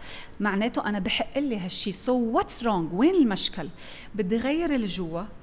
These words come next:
ليتغير اللي برا. شو يعني غير اللي جوا؟ يغير فكري، يغير المعتقدات تبعولي، الإيمان تبعي، وطريقة ردة فعلي على الأشياء. يعني عمليًا كيف عم بحكي،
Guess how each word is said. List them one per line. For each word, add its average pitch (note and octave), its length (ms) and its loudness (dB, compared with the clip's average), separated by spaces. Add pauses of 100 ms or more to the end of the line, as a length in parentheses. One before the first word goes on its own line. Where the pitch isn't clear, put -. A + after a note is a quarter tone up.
(220)
ليتغير G#3+ 500 0
اللي G3 180 -2
برا. D#3+ 300 -6 (360)
شو - 180 4
يعني D4+ 240 8
غير F#3+ 220 0
اللي F3 120 -2
جوا؟ F3 300 -2 (320)
يغير G3 380 2
فكري، G#3 500 -4 (120)
يغير G3+ 440 0
المعتقدات F#3 1160 0
تبعولي، A3 440 2
الإيمان G3+ 400 -2
تبعي، A#3 280 -2 (320)
وطريقة C#4+ 580 0
ردة D#4+ 500 2
فعلي B3+ 460 2
على G3 200 2
الأشياء. G3 380 -2
يعني F3+ 180 -2
عمليًا G#3+ 520 2
كيف A#3+ 180 -6
عم A3+ 200 2
بحكي، G#3 340 0